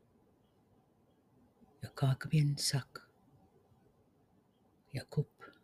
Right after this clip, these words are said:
rus rustig. Asem in. En uit.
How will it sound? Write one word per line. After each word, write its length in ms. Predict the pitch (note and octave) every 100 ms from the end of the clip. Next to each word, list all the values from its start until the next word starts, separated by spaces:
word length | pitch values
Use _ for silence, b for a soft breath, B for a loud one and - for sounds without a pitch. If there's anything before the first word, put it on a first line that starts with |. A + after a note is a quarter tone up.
| - C3
rus 480 | A#2 - - - - -
rustig. 560 | - - - - - - - _ _ _ _ - _ _ _ _ _ _ _ _ _ _ _ _ _ _ _ _ _ - -
Asem 480 | A2+ A2+ - A#2
in. 160 | B2 C#3 F3+ - _ _ _ _ _ _ - - _ _ _ _ - - _ _ _ _ _ _ _ _ _ _ - - - E3
En 100 | D3+ A2+
uit. 340 | - - -